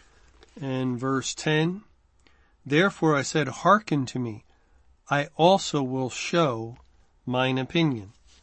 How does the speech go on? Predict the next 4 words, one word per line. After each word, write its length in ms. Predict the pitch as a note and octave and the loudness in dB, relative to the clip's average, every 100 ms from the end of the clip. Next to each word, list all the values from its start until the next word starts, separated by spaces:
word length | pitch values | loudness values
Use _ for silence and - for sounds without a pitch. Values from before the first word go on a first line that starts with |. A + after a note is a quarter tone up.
| _ - | _ -6
And 460 | B2+ C3+ G3 G#3+ - | -2 -2 -2 -4 -4
in 240 | C#3 B2+ | -2 -2
Job 600 | A#2+ C#3+ D3 C#3+ C#3 C3 - - _ _ - _ | 0 0 0 0 -4 -10 -16 -20 _ _ -20 _
thirty-six, 1120 | - C#3+ C3 B2+ - - E3+ - - - - | -4 0 0 -2 -4 -2 -2 -2 -8 -10 -10